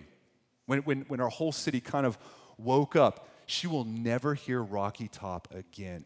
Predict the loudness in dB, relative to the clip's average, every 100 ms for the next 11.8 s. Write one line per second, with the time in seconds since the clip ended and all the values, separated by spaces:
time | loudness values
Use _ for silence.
0 | -10 -10 -8 -8 -4 -6 -8 _ _ -20
1 | -4 -2 0 -2 -4 -6 -10 -10 -14 -20
2 | _ _ _ 0 2 2 4 2 2 4
3 | 4 0 -2 0 -2 -2 -2 0 -2 -4
4 | -10 -12 -20 -20 -10 -4 2 2 4 0
5 | -2 0 0 2 0 0 -2 2 2 2
6 | 0 0 -4 -2 2 4 6 6 4 4
7 | 2 2 2 -2 -6 -10 _ _ _ _
8 | -16 -6 -4 -4 -10 _ _ _ _ _
9 | _ _ _ _ -10 -4 0 0 4 2
10 | 2 -8 -6 -6 -6 -10 -4 -4 -6 -12
11 | -12 -12 -10 -10 -10 -12 -12 -14